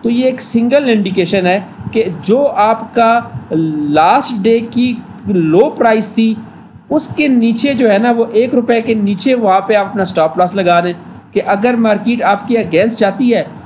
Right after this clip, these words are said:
तो, और उसका अपने पिछले, अ, डे का जो लो है वो अगर close करती है तो फिर आप trade से निकल जाते हैं, आप अपना profit जो है वो exit कर लेते हैं।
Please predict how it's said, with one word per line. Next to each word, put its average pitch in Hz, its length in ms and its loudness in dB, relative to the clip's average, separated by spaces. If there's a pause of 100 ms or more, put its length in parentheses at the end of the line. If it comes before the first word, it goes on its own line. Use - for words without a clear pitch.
(160)
तो, 208 440 0
और 214 180 2
उसका 233 340 0
अपने 240 260 0
पिछले, 247 520 -2
अ, 226 100 -2 (1040)
डे 190 180 4
का 226 160 0
जो 214 120 2
लो 196 280 2
है 185 280 2 (300)
वो 208 120 0
अगर 247 300 2
close 208 340 0
करती 202 340 0
है 226 100 2
तो 226 100 -4
फिर 196 160 0
आप 175 220 0
trade 170 200 0
से 175 140 -4
निकल 165 280 -2
जाते 196 260 0
हैं, 190 80 0
आप 160 240 0
अपना 165 340 -2
profit 156 520 -4
जो 156 140 -2
है 143 120 2
वो 175 180 -2
exit 151 400 -4
कर 131 120 -2
लेते 123 260 -4
हैं। 117 340 -12